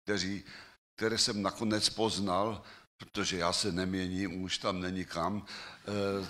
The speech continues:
takže, eh, jsem viděl tedy nějak dámy a pány, tedy, kteří asi, tak jsem rozeznal, říká: „Aha, to je ten a ten, to je Robert, to je,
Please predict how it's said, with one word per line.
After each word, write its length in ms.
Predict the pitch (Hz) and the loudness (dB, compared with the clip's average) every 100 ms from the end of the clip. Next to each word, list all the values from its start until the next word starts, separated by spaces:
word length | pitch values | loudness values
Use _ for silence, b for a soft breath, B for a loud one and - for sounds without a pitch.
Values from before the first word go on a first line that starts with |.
| - | 0
takže, 500 | 110 98 98 113 107 | 0 2 4 4 4
eh, 920 | - - - - - - 107 110 104 - - - - B B - - | 2 0 -8 -12 -12 -6 -2 0 0 -2 -2 -2 -2 B B -14 -4
jsem 300 | - 117 104 | 0 0 0
viděl 380 | 110 101 110 107 | 0 2 2 2
tedy 300 | 101 98 104 | -2 0 2
nějak 240 | 101 95 | 2 2
dámy 420 | 95 92 98 98 | 2 2 2 0
a 100 | 87 | 0
pány, 440 | - 85 87 90 90 | 2 2 2 0 -4
tedy, 320 | 104 90 90 | -8 -8 -10
kteří 460 | - 92 85 95 | -4 -2 0 0
asi, 300 | 87 80 87 - | -2 -4 -8 -6
tak 180 | - 85 | -4 0
jsem 180 | - 80 | 0 -2
rozeznal, 520 | 87 85 90 90 82 | -2 -2 -2 0 0
říká: 300 | 80 87 90 | -2 0 2
„Aha, 360 | 73 67 90 85 B B - | 2 0 -4 -4 B B -12
to 120 | - 95 | -2 0
je 180 | 95 | 0
ten 300 | 92 92 90 | 0 -2 -2
a 100 | 90 | -2
ten, 340 | 87 90 76 65 | -4 -4 -4 -6
to 140 | - | -4
je 140 | 71 82 | 0 0
Robert, 500 | 90 87 90 92 - | -2 0 -2 -4 -6
to 80 | |
je, 200 | 76 76 | -4 -4